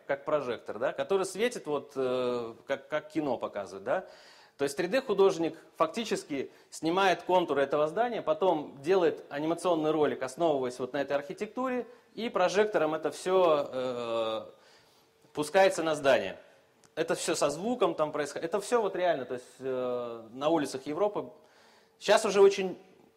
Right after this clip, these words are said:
очень распространяется это веяние, и мне нравится, на самом деле, это как раз вот моя тема, потому что оно <laughs> совмещает и освещение, и анимацию. Вот. Те люди, которые там находились, я представляю, как им там падало всё вот это вот,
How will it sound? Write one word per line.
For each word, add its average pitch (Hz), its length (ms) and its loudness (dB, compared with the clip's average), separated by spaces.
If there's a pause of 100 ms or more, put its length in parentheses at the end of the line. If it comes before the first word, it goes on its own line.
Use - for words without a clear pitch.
(200)
очень 170 280 -2
распространяется 165 800 -4
это 135 140 -8
веяние, 170 340 -4
и 135 40 -4
мне 147 200 0
нравится, 131 400 2
на 107 80 -8
самом 120 260 -6
деле, 156 220 -4
это 113 160 -8
как 107 200 -14
раз 107 220 -6
вот 101 120 -16 (100)
моя 107 380 -14
тема, 101 300 -8
потому 123 200 -4
что 147 200 2
оно 147 140 0
<laughs> 180 120 -4
совмещает 160 500 -2 (300)
и 151 80 0
освещение, 165 720 -2
и 147 400 0
анимацию. 143 680 -2 (580)
Вот. 139 540 0 (800)
Те 202 200 6
люди, 170 220 4
которые 160 340 4
там 151 200 2
находились, 160 480 -4
я 139 60 -4
представляю, 127 500 -2
как 101 180 -6
им 107 120 -10
там 120 220 0
падало 160 400 4
всё 120 200 -4
вот 113 120 -6
это 110 180 -6
вот, 101 100 -8